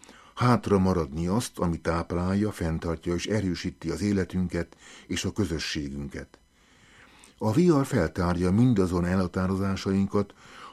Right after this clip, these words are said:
amelyekkel be akartuk csomagolni, és el akartuk felejteni azt, ami táplálta népeink lelkét, mindazokat a próbálkozásainkat,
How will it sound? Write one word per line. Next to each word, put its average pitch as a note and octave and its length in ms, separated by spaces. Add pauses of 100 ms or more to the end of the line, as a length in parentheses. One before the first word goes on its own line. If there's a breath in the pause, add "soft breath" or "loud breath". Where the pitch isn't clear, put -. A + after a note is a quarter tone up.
amelyekkel F#2+ 640
be A#2+ 180
akartuk A2+ 540
csomagolni, C#2+ 800 (380 loud breath)
és - 140
el B2 180
akartuk F2+ 460
felejteni D#2 680
azt, - 380 (360 loud breath)
ami A2 240
táplálta F2 760
népeink D2 600
lelkét, F2+ 600 (400 loud breath)
mindazokat A2+ 680
a F2+ 80
próbálkozásainkat, G2+ 1400